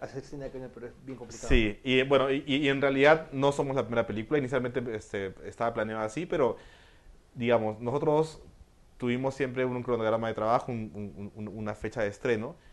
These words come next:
Speaker 2: pero siempre apostamos a la calidad. Y cuando tuvimos un problema, o muchos problemas que tuvimos en la producción, obviamente hacer nuestra primer-,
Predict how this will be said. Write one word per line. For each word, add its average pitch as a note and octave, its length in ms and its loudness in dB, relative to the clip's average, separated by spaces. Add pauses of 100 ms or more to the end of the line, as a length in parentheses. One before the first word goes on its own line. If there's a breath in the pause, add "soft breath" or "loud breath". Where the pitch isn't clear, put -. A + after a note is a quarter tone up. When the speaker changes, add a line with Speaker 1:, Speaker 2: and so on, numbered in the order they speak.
(280 soft breath)
Speaker 2:
pero A#2 180 2
siempre C3+ 300 2
apostamos A#2 440 -4
a A#2 40 0
la A2+ 100 2
calidad. F#2+ 360 -2 (340)
Y G2+ 120 -8
cuando A2 260 0
tuvimos B2+ 360 0
un C#3 120 -4
problema, C3 600 0 (120)
o G2+ 120 -6
muchos A2+ 320 -6 (120)
problemas G2+ 340 -4
que - 60 -8
tuvimos F#2+ 240 -10
en A2 80 -8
la F#2+ 80 -6
producción, A2 500 -2 (340 soft breath)
obviamente G#2+ 300 -2
hacer G#2+ 160 -2
nuestra G#2 220 -4
primer-, G2 220 -8